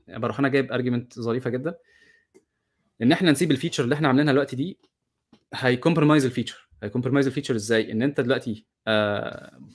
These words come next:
في، في مثل معروف جدًا، هم ك-، الناس هنا منطقيين جدًا يعني، اللي هو إيه؟ آآ، اللي هو المثل اللي بيقول لك، آآ، "When this code is written، آآ، only me and God kn-، knew how، how it works. Now only God knows how it works."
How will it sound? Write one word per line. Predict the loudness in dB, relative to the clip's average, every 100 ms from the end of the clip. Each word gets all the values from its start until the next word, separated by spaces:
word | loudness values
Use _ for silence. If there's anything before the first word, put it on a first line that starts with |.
| -18 -16 -10
في، | -4 0 -2
في | 0 0
مثل | 2 0
معروف | 0 0 0
جدًا، | 0
هم | 2 0
ك-، | 0
الناس | 0 0 2
هنا | 0 2
منطقيين | 0 -4 -4 -2 2
جدًا | 2 0 -2
يعني، | -2
اللي | -4
هو | -2
إيه؟ | -2 -4 _ _ _ _
آآ، | -2 0 0 -4 -10 -8
اللي | -4
هو |
المثل | -2 -2
اللي | -4
بيقول | -2 -2
لك، | -6 -10
آآ، | -10 -10 -12 -16 -12 -4
"When | 0 2
this | 0
code | 2 2 2
is | 0 -2
written، | 0 0 -2 _ -4
آآ، | -2 -2 -4 2
only | 2 4
me | 4 4
and | 0 0
God | 0 0
kn-، | -4 -4 -8 -8 -4
knew | 0 0 2
how، | 0 0 0
how | -2
it | -4
works. | -10 -10 -20 _ _ _ _ 2
Now | 2 4
only | 4 4 2
God | 2
knows | 0 0
how | -4 -4
it |
works." | -10 -18 -20